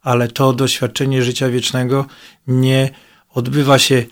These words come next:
tylko po życiu tutaj tym ziemskim, tylko odbywa się, dzieje się to, wydarza tutaj na ziemi. I dlatego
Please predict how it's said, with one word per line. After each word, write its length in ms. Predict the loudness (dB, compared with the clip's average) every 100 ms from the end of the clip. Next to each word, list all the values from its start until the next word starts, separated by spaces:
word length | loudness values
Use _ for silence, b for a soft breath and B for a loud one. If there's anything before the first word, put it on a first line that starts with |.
| -2
tylko 580 | 2 2 4 4 4 2
po 160 | 2 4
życiu 560 | 4 2 2 -2 -2
tutaj 540 | 0 -2 0 0 0 0
tym 160 | 0
ziemskim, 580 | 2 4 2 -2 -4 -6 B B
tylko 320 | -12 -6 -2 -2 -2 -4
odbywa 480 | -6 -6 -4 -2 -2
się, 220 | -4 -8 -8 -10 -10 -10
dzieje 440 | -2 2 2 2
się 160 | 0 -4
to, 160 | -4
wydarza 500 | -2 2 4 4 2 0 B _
tutaj 360 | -2 0 0 2
na 140 | 4
ziemi. 460 | 6 6 6 2 -2
I 40 |
dlatego 680 | -2 -4 -2 -2 0 0 -2